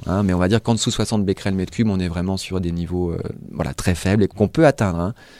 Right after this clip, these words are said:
C'est pas utopique, euh, même si on a des fortes concentrations. Moi, j'ai eu le cas, voilà, euh,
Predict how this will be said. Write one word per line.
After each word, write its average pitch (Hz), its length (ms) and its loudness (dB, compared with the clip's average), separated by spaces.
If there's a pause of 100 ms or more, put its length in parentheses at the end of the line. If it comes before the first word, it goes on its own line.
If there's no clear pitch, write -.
(140)
C'est - 140 -4
pas 82 120 0
utopique, 101 600 0 (320)
euh, 85 80 -4
même 104 120 4
si - 120 -4
on 98 80 0
a 92 80 0
des 92 100 2
fortes 104 220 -2
concentrations. 98 800 -2
Moi, 87 140 2
j'ai 82 100 0
eu 85 60 2
le 82 60 -2
cas, 90 260 0
voilà, 80 180 -2
euh, 80 100 -2